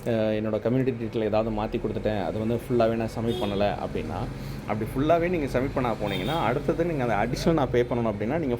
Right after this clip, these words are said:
ஃபுல் கட்டணத்தையும் மறுபடியும் நீங்க செலுத்த வேண்டிய சூழலுக்கு தள்ளப்படுவீங்க. அதுக்கடுத்து பார்த்தீங்கன்னா, விண்ணப்பத்தில்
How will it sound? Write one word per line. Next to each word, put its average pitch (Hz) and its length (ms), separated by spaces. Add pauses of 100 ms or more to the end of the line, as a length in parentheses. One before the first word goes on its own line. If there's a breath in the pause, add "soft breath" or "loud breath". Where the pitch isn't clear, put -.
ஃபுல் 180 140
கட்டணத்தையும் 151 440
மறுபடியும் 135 320
நீங்க 120 140
செலுத்த 110 280
வேண்டிய 104 300
சூழலுக்கு 101 440
தள்ளப்படுவீங்க. 90 540 (640 loud breath)
அதுக்கடுத்து 117 420
பார்த்தீங்கன்னா, 110 320 (160)
விண்ணப்பத்தில் 143 500